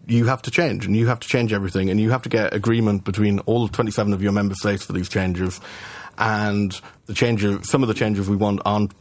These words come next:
beneficial to you. Um, actually, you'll benefit, you know, you'll potentially benefit from more contracts from things, and then you have to get the European Parliament to agree to it as well. Um, and you have to do, and you, but most of all, you have to do this for us."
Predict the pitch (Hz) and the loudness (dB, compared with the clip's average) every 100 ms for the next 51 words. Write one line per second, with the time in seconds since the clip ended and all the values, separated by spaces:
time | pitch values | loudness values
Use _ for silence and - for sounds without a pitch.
0 | _ 107 101 127 113 95 90 95 131 - | _ -6 -2 0 0 -2 -2 0 -2 -4
1 | - _ - 98 90 90 92 - _ - | -18 _ -6 -2 0 -2 -4 -8 _ -12
2 | - 110 98 101 90 101 104 - - - | -6 -2 0 0 0 0 -2 -2 -6 -4
3 | 107 98 - - 101 90 107 95 92 92 | -2 -2 -4 -8 -8 -4 -2 -2 -2 0
4 | 104 98 101 - 92 98 - 95 92 95 | 0 0 -4 -2 -2 -2 0 -2 -2 -6
5 | - - 90 98 - - _ _ _ - | -6 -6 -4 -4 -6 -16 _ _ _ -2
6 | 120 117 101 87 113 113 113 107 104 104 | 0 0 -2 -4 0 2 2 0 -2 -2
7 | 98 104 104 92 107 95 92 92 95 90 | 0 0 0 0 0 0 -2 -2 -2 0
8 | 95 95 90 90 98 95 87 104 - _ | -2 0 -2 -2 -2 -2 -2 -6 -12 _
9 | _ _ _ - 120 107 110 110 - _ | _ _ _ -6 -2 0 0 0 -2 _
10 | _ - 120 127 127 120 - - - _ | _ -4 -2 0 0 -2 -4 -14 -20 _
11 | _ _ _ _ - 127 156 170 - 120 | _ _ _ _ 0 4 4 2 0 0
12 | 127 - 123 113 147 151 - 147 123 151 | 0 2 2 4 4 2 0 2 4 2
13 | 151 123 151 101 104 135 151 151 139 120 | 2 2 2 2 2 2 2 0 0 2
14 | 117 113 117 - 117 131 110 87 - | 2 2 0 0 0 2 0 -6 -14